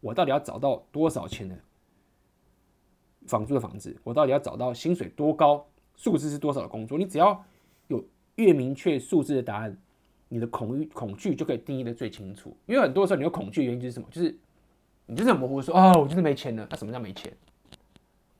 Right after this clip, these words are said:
什么叫做没钱？你，你负债五十，五万块算没钱，你负债一百块甚至没钱，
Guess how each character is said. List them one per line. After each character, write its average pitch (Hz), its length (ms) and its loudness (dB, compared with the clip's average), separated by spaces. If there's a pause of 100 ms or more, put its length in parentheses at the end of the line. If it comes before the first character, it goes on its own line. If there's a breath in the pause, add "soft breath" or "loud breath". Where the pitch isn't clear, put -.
什 127 100 -8
么 117 60 -2
叫 160 100 4
做 165 80 2
没 120 120 -2
钱？ 110 240 -10
你， 107 140 -10 (260)
你 120 140 -10
负 196 240 -2
债 156 400 2
五 107 160 -8
十， - 220 -20
五 101 80 -12
万 131 140 -4
块 135 180 -6
算 123 120 -8
没 101 140 -10
钱， - 160 -14
你 117 60 -10
负 185 180 2
债 180 140 4
一 180 100 -2
百 113 140 0
块 139 140 0
甚 127 120 -6
至 127 80 -6
没 101 140 -10
钱， - 200 -18